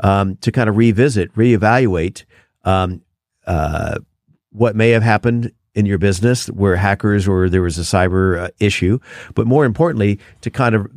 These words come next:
you know, check in with Dwayne Hart, go to the website,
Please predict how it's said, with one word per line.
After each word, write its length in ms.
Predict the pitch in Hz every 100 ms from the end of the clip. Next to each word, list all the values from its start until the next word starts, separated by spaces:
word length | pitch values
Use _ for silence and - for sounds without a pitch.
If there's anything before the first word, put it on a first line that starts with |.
| 110
you 80 | 123
know, 180 | 95 95 _ _
check 260 | - 127 127
in 80 | 120
with 160 | 113
Dwayne 300 | - 107 95
Hart, 340 | 82 123 123 -
go 160 | 98
to 80 | 90
the 80 | 85
website, 560 | 101 113 - 120 113